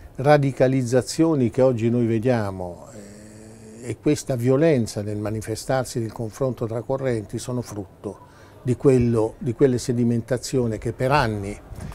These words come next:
il Consiglio della Ma-, della Magistratura ha avuto. Quindi un sistema di formazione diverso.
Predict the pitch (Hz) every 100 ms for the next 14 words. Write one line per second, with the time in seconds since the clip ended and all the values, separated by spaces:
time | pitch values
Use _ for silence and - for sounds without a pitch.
0 | - 120 - 135 - 139 127 120 113 117
1 | - 123 117 110 110 104 - 104 110 98
2 | 90 85 - 95 - 156 135 117 - 117
3 | - 147 143 127 117 - - - - -
4 | - - - - 123 123 127 113 120 123
5 | 143 120 107 107 101 90 - - - -